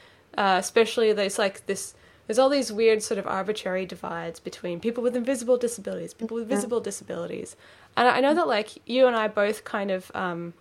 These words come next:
Speaker 1: you do a lot more work for appearance diversity than I do, but I feel like a lot of my work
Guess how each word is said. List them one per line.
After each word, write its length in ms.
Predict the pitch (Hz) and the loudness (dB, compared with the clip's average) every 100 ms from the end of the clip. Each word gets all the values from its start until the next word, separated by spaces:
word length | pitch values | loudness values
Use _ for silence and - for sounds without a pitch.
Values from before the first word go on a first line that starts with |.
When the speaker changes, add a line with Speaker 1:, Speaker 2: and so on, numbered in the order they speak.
| - - | -18 -2
Speaker 1:
you 160 | 240 | 0
do 120 | 269 220 | 6 6
a 20 | |
lot 200 | 196 190 | 6 2
more 140 | 185 | 0
work 220 | 170 170 | 0 -2
for 140 | - 190 | -2 -4
appearance 400 | 175 190 175 - | -2 -4 -4 -8
diversity 480 | 180 175 175 185 170 | -6 -4 -4 -6 -8
than 160 | 175 | -6
I 160 | 185 180 | -4 -4
do, 260 | 175 180 - | -6 -8 -6
but 180 | 202 - | -6 -2
I 160 | - 190 | 0 0
feel 160 | - 220 | 2 0
like 160 | 202 | 0
a 40 | 196 | -2
lot 140 | 196 | -2
of 60 | 185 | -2
my 120 | 185 | -2
work 340 | 180 180 - | -2 -4 -10